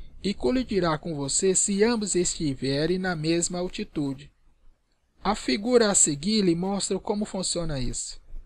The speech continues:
Note na imagem que o feixe varre apenas um volume muito específico do espaço aéreo.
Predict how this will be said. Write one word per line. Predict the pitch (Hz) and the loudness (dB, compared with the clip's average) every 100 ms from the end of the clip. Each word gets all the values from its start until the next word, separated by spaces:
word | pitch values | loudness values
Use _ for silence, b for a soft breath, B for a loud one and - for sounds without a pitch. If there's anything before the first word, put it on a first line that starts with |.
| - - _ - _ _ _ _ _ _ _ _ _ _ _ _ _ _ _ _ _ _ _ - - _ - | -14 -20 _ -20 _ _ _ _ _ _ _ _ _ _ _ _ _ _ _ _ _ _ _ -20 -20 _ -6
Note | 180 254 240 180 | 0 0 0 -2
na | 165 156 | 0 0
imagem | 127 131 156 180 156 135 | -2 -2 0 0 -2 -6
que | - 139 135 127 - | -6 -2 -2 -2 -2
o | 170 | -2
feixe | 180 - 214 202 - 139 | -2 4 6 6 0 -8
varre | 120 143 160 147 | -4 -2 -2 -2
apenas | 131 139 175 185 185 151 | -4 -4 -2 -2 -2 -4
um | 196 | -4
volume | 190 170 151 196 180 156 | -2 -2 0 -2 -2 -4
muito | 180 233 - | -2 -4 -2
específico | 175 - - 151 - - 220 - - 147 | 0 0 0 0 0 2 -2 -4 -6 -4
do | 143 | -2
espaço | 160 - - 156 - 269 | 0 0 0 -4 -2 -2
aéreo. | 151 123 123 | -2 -2 -4